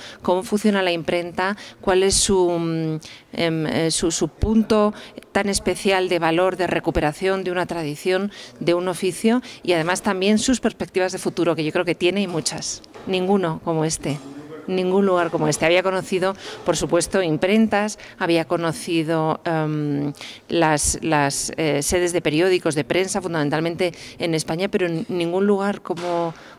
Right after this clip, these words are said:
como este, con esta tradición, con esta historia, y yo diría con este amor a la palabra escrita, a los libros y a nuestro idioma. Yo creo que, mm,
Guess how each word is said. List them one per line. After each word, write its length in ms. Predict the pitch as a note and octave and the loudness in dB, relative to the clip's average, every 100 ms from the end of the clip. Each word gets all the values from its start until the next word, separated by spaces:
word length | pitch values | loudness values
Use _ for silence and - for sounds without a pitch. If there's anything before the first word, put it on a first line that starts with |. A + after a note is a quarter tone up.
| - | -2
como 280 | F3 D#3+ | 0 2
este, 260 | E3 F3 A#3+ | 2 0 0
con 160 | G#3+ F3+ | 0 0
esta 160 | G#3 | 0
tradición, 560 | G3 F#3+ F3 E3+ G3 F#3+ | 0 0 0 -2 -2 0
con 160 | G#3+ | -2
esta 220 | F3+ E3+ F#3+ | -2 -2 -4
historia, 520 | F3 F#3 F#3+ G#3 C4+ - - - - - | -2 -2 0 0 -2 -6 -18 -20 -20 -6
y 160 | G3 F3 | -2 2
yo 100 | F#3+ | 4
diría 240 | G#3 A#3 | 4 2
con 160 | A3+ G3 | 2 0
este 240 | G#3 A#3+ | 0 0
amor 260 | G#3+ F#3 - - | 0 -2 -6 -10
a 100 | - | -4
la 100 | E3+ | -2
palabra 360 | D#3+ E3 F3+ G#3 | 0 0 0 0
escrita, 640 | F#3+ - G#3+ A3 F#3+ C4 - - - - - - - - _ | -2 0 0 0 0 -2 -4 -20 -20 -20 -20 -20 -20 -20 _
a 120 | F3 | -2
los 200 | D#3+ D#3+ | 2 2
libros 720 | F#3 A3+ A3 A3 E4+ - - - - - - - | 2 4 4 2 -2 -8 -12 -18 -20 -20 -20 -12
y 140 | F#3+ F#3 | -2 0
a 60 | |
nuestro 260 | E3+ - D#3+ | 0 2 4
idioma. 380 | D#3 D#3 C#3+ - - - - - - - - - | 4 4 0 -4 -14 -20 -20 -20 -20 -20 -14 -2
Yo 280 | G3+ A#3+ | 2 2
creo 300 | B3+ C4 C4 B3+ | 2 2 2 2
que, 260 | A#3+ G#3+ | 2 4
mm, 360 | G3+ G3 F#3+ F3+ | 2 0 -6 -10